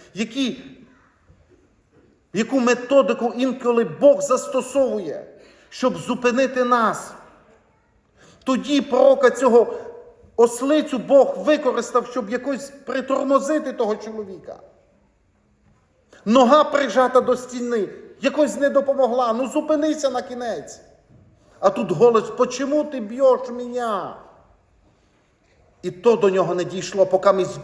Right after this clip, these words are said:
Бог не відкрив йому очі, він не побачив ангела з мечом. Що якби не вона, ти б уже був поражений.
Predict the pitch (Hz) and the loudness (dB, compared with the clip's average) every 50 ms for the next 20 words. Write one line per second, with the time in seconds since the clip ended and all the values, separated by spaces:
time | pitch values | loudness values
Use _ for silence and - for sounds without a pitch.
0 | - 214 277 269 247 208 - - - - - - - 170 208 240 233 226 - 220 | -2 4 6 6 6 4 0 -8 -12 -14 -14 -10 -4 -2 0 0 0 0 0 -2
1 | - 240 269 277 226 233 254 254 240 247 233 233 254 247 247 - - 208 196 202 | -6 -6 -6 -6 -6 -4 -4 -4 -4 -4 0 2 2 2 2 0 -6 -10 -10 -8
2 | 220 214 214 214 208 214 220 208 226 233 220 220 - 220 202 170 - - - - | -6 -4 -4 -4 -4 -4 -2 0 2 2 0 0 -4 -6 -8 -8 -8 -12 -16 -2
3 | - 208 247 240 202 - 247 247 233 208 - 190 214 233 220 - - 240 220 175 | 2 2 2 2 2 0 0 2 0 0 -2 -4 -6 -6 -6 -6 -6 -4 -4 -4
4 | - - - - - - - - _ _ _ _ _ _ _ _ _ _ _ - | -6 -8 -14 -18 -20 -20 -20 -20 _ _ _ _ _ _ _ _ _ _ _ -2
5 | 180 180 196 190 139 135 - 220 254 262 269 277 269 277 269 254 254 247 208 170 | 2 4 4 2 2 0 0 2 4 6 6 6 6 6 4 4 4 2 2 0
6 | 131 127 - - - - - - _ _ _ _ - 196 202 - 196 165 185 185 | -2 -6 -12 -16 -20 -20 -20 -20 _ _ _ _ -6 -6 -4 -4 -2 -2 -2 0
7 | 160 202 185 - - 180 185 180 - - 190 202 196 180 165 143 139 | 0 -2 -2 -2 -2 -2 -2 -2 -2 -2 -2 -2 -2 -4 -6 -10 -14